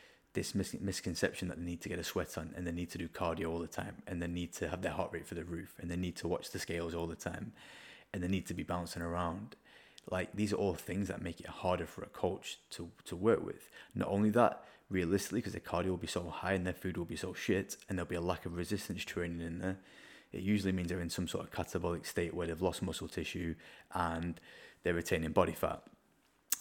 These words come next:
essentially energy stores. And that's a harder place to get someone out of. It's not impossible, it's doable, we've done it, and other coaches have done it as well. It's just more work. So it's essentially more work for that person and for that person's coach to get them out of that position,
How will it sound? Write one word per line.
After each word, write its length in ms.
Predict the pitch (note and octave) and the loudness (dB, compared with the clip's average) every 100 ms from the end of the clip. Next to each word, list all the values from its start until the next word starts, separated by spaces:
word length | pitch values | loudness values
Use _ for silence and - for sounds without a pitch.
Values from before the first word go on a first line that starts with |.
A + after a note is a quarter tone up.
| - | 2
essentially 380 | - F2+ - F2+ | 2 2 2 2
energy 260 | F2+ E2 | 2 0
stores. 500 | D#2+ F2 E2+ - - - - - - _ _ | -4 -4 -4 -6 -10 -12 -20 -20 -20 _ _
And 340 | F#2+ F#2 E2+ - | 2 4 2 0
that's 180 | A#2 A#2+ | -4 0
a 40 | |
harder 180 | G2 G#2 | 6 6
place 200 | - F#2+ | 6 2
to 80 | - | 2
get 120 | F#2 | -4
someone 200 | - F2 | -2 2
out 220 | F#2 - | 4 2
of. 60 | D#2 - | -2 -10
It's 100 | - | 2
not 80 | G#2 | 4
impossible, 500 | G#2+ E2 - F2 F#2 | 4 0 -2 0 2
it's 120 | G#2+ | 0
doable, 460 | - F#2 E2 F2 F2+ | 2 2 2 2 0
we've 160 | F2+ E2+ | -2 -2
done 140 | E2+ | 0
it, 200 | E2+ - - _ | -2 -4 -12 _
and 140 | - F2+ | -4 -2
other 180 | - F#2 | 0 0
coaches 360 | - D#2+ F2 | -2 -2 -4
have 80 | E2+ | -4
done 140 | F2 | -4
it 80 | E2 | -4
as 120 | - | 0
well. 240 | F#2 E2+ - | 2 0 -2
It's 180 | F#2 F2+ | -6 -4
just 300 | - - - | -2 -4 -4
more 200 | F2 E2 | 0 0
work. 440 | F2 F2+ F2+ - - - - - - | 2 2 0 -4 -12 -14 -20 -20 -10
So 140 | - | 0
it's 120 | G2+ - | 2 2
essentially 380 | - B2+ - | 2 2 2
more 240 | F2+ F2+ F2+ | 2 4 6
work 220 | F#2 - | 4 2
for 320 | - - G2+ | -4 -2 2
that 220 | G2 - | 2 0
person 540 | - F2 D#2+ - E2 F2 - | 0 0 0 -2 -6 -8 -8
and 140 | F2 | -8
for 240 | - F#2+ F2 | -2 0 2
that 160 | F2+ | 0
person's 400 | - F2+ - D#2+ | -2 -2 -2 -6
coach 440 | - - F#2 - - - - | 0 4 4 2 -10 -12 -12
to 100 | F#2 | -8
get 260 | - F2 | -2 -2
them 140 | F#2 F2+ | 0 0
out 80 | |
of 80 | F#2 | 0
that 180 | F2+ - | -2 -4
position, 520 | - G2 F#2 F2+ F#2+ | 0 0 0 0 -2